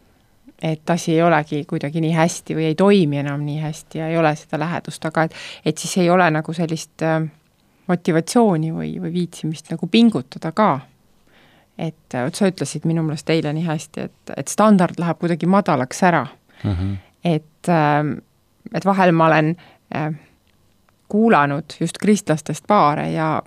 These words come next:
Speaker 1: ja siis mulle näib, et see kogu eluks koos või, või see, et, et lahutus ei ole nagu lahendus,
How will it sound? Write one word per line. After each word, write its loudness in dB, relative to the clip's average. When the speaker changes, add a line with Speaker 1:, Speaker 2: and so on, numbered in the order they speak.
Speaker 1:
ja -4
siis -12
mulle 4
näib, 2
et -6
see 4
kogu 4
eluks 4
koos 2
või, -4
või -6
see, 2
et, -8
et -6
lahutus 0
ei 2
ole 4
nagu 0
lahendus, 2